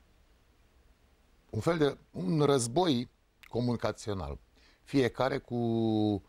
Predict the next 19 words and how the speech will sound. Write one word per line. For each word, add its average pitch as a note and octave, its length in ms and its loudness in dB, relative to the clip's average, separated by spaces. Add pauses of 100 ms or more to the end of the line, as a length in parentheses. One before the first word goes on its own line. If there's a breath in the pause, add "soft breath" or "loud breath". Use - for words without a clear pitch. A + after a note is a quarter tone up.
(520 soft breath)
comunicațiile G#2 720 0
lui, C3+ 480 0
adică G#2 640 0
președinția F#2 760 -2
vede E2+ 260 -2
într-un E2+ 260 -4
fel, C#3+ 460 2 (720 loud breath)
uh, F#2+ 1000 2
D F2 120 -4
N A#2+ 160 2
A-ul G#2 320 2
în G#2 120 -2
alt G2 280 -2
fel, D3+ 460 2
uh, A2 520 2 (1000 loud breath)
Ministerul A#2 480 0
Justiției. - 540 -4
Deci D3 200 0
fiecare G3 840 2